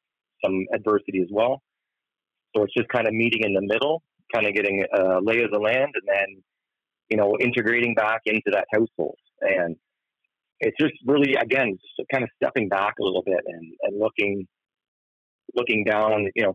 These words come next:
kind of back at yourself as to what you, what you expect to happen when you go in that door. And it, it is kind of, there is a moment where, where you start to kind of, you, you mentioned already, like, reverse engineer your life. And,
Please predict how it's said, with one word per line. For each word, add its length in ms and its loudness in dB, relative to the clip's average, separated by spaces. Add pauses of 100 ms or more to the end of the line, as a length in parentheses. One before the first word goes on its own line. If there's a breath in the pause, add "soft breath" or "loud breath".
kind 120 0
of 60 -4
back 240 0
at 60 -4
yourself 520 0
as 120 0 (100)
to 60 0
what 180 0
you, 260 -4
what 180 -2
you 160 -2
expect 420 -4
to 120 -2
happen 340 -2
when 120 -2
you 100 0
go 180 -2
in 60 -10
that 180 -4
door. 180 -2 (1000)
And 120 2
it, 120 -2
it 140 0
is 120 2 (120)
kind 180 2
of, 160 -2 (180)
there 200 2
is 120 0
a 60 2
moment 420 2
where, 240 4 (1000)
where 200 -2
you 220 0
start 320 0
to 160 -2
kind 160 2
of, 100 -2 (480)
you, 260 -4
you 140 -2
mentioned 340 0
already, 360 2
like, 160 -2
reverse 380 -2
engineer 580 0 (640)
your 180 2
life. 280 0 (440)
And, 600 -4